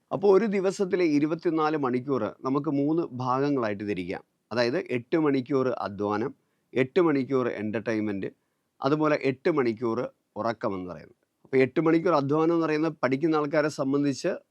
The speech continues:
പഠിത്തമാണ് അവരുടെ എട്ട് മണിക്കൂർ അധ്വാനം എന്ന് പറയുന്നത്. എട്ട് മണിക്കൂർ എൻ്റർടൈൻമെന്റ്, പിന്നെ എട്ട് മണിക്കൂർ ഉറക്കം.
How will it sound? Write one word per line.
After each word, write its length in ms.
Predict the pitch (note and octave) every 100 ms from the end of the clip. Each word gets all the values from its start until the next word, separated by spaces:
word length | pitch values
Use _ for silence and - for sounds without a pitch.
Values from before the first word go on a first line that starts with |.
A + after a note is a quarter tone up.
| -
പഠിത്തമാണ് 560 | E3 F3+ G3+ F3 D3+
അവരുടെ 400 | D3 C3+ C3 C3+ -
എട്ട് 200 | A#2 C3+
മണിക്കൂർ 340 | B2+ A#2+ B2
അധ്വാനം 400 | A2+ A#2 A#2 A#2
എന്ന് 120 | G#2+
പറയുന്നത്. 320 | F#2+ F2 D2+ - _ _ _
എട്ട് 200 | A#2+ C3+
മണിക്കൂർ 440 | C#3 C3 A#2+ B2+ A#2
എൻ്റർടൈൻമെന്റ്, 720 | G#2 A#2 A2 B2 B2 A#2 A2 - _ -
പിന്നെ 160 | D3+
എട്ട് 220 | D3+ B2+ D3
മണിക്കൂർ 400 | B2 A2+ G#2+ G#2+
ഉറക്കം. 420 | - G#2+ G#2